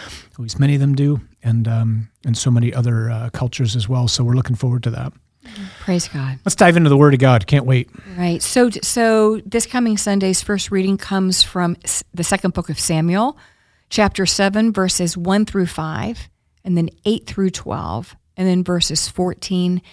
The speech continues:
Speaker 2: and sixteen. When King David was settled in his palace, and the Lord had given him rest from his enemies on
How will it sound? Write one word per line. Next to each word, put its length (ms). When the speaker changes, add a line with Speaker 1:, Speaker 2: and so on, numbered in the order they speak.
Speaker 2:
and 160
sixteen. 640
When 160
King 300
David 300
was 140
settled 380
in 120
his 140
palace, 680
and 140
the 60
Lord 220
had 200
given 240
him 260
rest 320
from 200
his 180
enemies 460
on 200